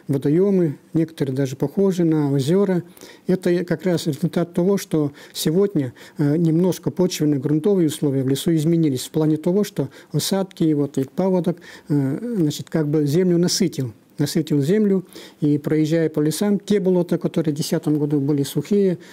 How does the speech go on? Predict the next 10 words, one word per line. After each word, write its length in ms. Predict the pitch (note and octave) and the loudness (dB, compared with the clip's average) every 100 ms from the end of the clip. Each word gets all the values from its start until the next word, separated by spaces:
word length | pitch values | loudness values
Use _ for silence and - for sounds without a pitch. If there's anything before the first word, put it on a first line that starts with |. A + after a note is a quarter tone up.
| - - - | -20 -12 -6
абсолютно, 500 | D#3+ F3 E3+ E3 D3+ | -4 0 0 0 -2
то 300 | D#3 F#3 F3+ | -2 -2 -2
сегодня 480 | - C#3 D#3 D#3 | -4 -2 0 0
они 320 | C#3+ D3 C#3+ - - | 0 2 0 -4 -4
превратились 640 | D3+ C#3+ C#3+ D#3 C#3+ - - | -2 0 -2 -2 -2 -4 -6
практически 580 | C#3 - D3 D#3 - | -6 -4 -6 -6 -2
в 140 | C#3+ C3 | -2 0
лесные 400 | D3+ - D3+ C#3 | -2 0 0 2
озера 340 | C#3 G3+ G#3+ | 2 0 0
дополнительные. 880 | G3 F3+ F#3 F#3 F3+ F3 E3+ D#3+ D3+ | 0 -2 0 0 0 0 0 2 0